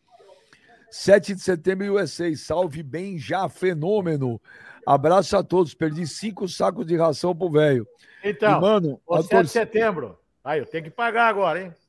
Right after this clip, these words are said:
Speaker 1: E, mano, a torcida do Palmeiras fala que no ano passado tava ganhando. Ô, põe em destaque aí, Joneta, nosso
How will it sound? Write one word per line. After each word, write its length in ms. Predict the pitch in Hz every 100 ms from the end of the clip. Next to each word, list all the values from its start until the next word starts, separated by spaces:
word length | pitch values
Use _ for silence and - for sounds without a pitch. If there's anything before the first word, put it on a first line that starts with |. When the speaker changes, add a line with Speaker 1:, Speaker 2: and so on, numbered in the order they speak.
| _ _ _ _ - _ -
Speaker 1:
E, 100 | 147
mano, 360 | 151 196 208 165
a 60 |
torcida 480 | 147 170 143 190 196
do 80 | 196
Palmeiras 760 | 170 165 147 196 185 139 - -
fala 260 | - 165 180
que 160 | -
no 80 | 180
ano 140 | 185
passado 560 | 160 185 147 - 185 185
tava 260 | 160 180 196
ganhando. 600 | 196 175 165 151 123 107 _ _ _ _ _ _ -
Ô, 840 | 254 247 247 240 233 226 220 202 -
põe 200 | 220 233
em 40 | 208
destaque 520 | - - 170 147 160
aí, 100 | 143
Joneta, 500 | 143 151 151 - 143
nosso 680 | 160 147 160 147 123 104